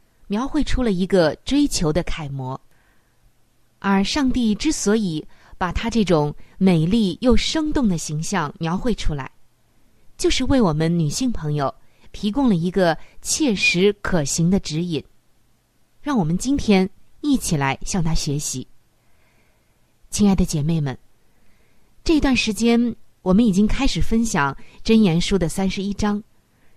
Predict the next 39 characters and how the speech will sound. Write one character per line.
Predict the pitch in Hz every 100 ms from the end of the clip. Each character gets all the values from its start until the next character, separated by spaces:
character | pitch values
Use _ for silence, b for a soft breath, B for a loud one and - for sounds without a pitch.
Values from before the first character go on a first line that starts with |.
| _ _ _ _
我 | - 226
们 | 320
也 | 226
分 | - 220
享 | 214 170 151
了 | 170 175 b b b
上 | - - 320
帝 | 311 214
眼 | 151
中 | 147 220 240 247 -
美 | 185 151
丽 | 202 247
的 | 180
女 | 160 214
子 | 285 - 135 - _ _ _
究 | - 349
竟 | 339 302
有 | 190 135
着 | 160 180 180 b b
什 | - - 156
么 | 196
样 | 247
的 | 185
特 | - 311 202
质。 | - 143 - _ _ _ _ _ _ _ _ _
那 | - 208
今 | 269 269
天 | 226 208 208 b b
我 | -
们 | 170
将 | 190 214
来 | 196 160
到 | 175 156 151 b b -
箴 | 247
言 | 226 175
三 | 190 220 214
十 | 202
一 | 208
章 | 208 202